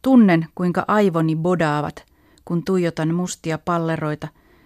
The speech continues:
ja etsin yhteispeliä niiden, sormien,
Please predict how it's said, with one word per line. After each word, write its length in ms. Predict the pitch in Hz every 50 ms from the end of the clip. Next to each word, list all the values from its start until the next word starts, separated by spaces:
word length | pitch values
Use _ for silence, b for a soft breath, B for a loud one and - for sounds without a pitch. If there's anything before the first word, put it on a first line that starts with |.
| b b
ja 80 | - 185
etsin 360 | 160 208 208 - - 190 190
yhteispeliä 800 | 202 214 190 - - 175 170 - _ - 175 165 160 160 160 160
niiden, 480 | 185 185 180 175 160 165 160 160 160 - _ _
sormien, 680 | - - - 180 175 170 156 156 156 147 143 143 156